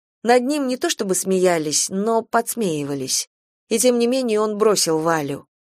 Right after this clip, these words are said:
Она плакала Тате в телефон, плакала живьем, даже ночью звонила и плакала. И говорила, как в кино: «Он вся моя жизнь.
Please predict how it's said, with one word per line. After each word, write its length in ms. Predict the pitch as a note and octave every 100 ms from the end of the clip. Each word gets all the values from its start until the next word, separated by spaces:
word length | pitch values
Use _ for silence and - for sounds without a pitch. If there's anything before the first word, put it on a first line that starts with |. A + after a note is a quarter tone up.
| _
Она 260 | A3 B3+
плакала 440 | B3 C4 A#3+ A3+ G#3
Тате 320 | A3+ G#3 G3
в 80 | F#3+
телефон, 560 | G#3+ G#3 G3+ C#4 C4
плакала 540 | A#3+ - A3 G#3 F#3+ F#3
живьем, 640 | F#3 F#3 G#3 B3+ B3 G#3+ _
даже 280 | A3 A3+ F#3+
ночью 340 | G#3+ A#3+ G#3+
звонила 560 | F#3+ F#3+ F#3 F#3+ A3 F3
и 140 | E3
плакала. 680 | D#3 E3 D#3 C#3+ D3 C#3 - _ _ _ _ _ -
И 80 | A#3
говорила, 460 | A3+ A#3+ B3+ A#3
как 200 | G3 G#3+
в 120 | -
кино: 480 | - G3+ F#3 E3 C#3+ _ _ _ _ _
«Он 380 | C4 D#4 D#4 C#4+
вся 460 | - - G#3 G#3
моя 420 | G#3+ F#3 F3+ E3+ E3+
жизнь. 600 | E3 F3 D#3 - -